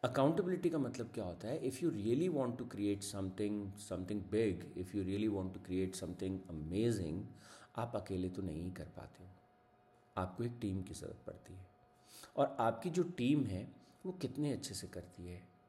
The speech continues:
जो काम आप उनको देते हैं। तो अगर वो काम को ठीक से नहीं करते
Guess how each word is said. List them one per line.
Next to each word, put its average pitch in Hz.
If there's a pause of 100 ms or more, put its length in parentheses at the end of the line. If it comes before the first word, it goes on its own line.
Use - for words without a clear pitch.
(200)
जो 117
काम 92
आप 82
उनको 104
देते -
हैं। - (1160)
तो 143
अगर 156
वो 180
काम 151
को 165
ठीक 151
से 165
नहीं 139
करते 117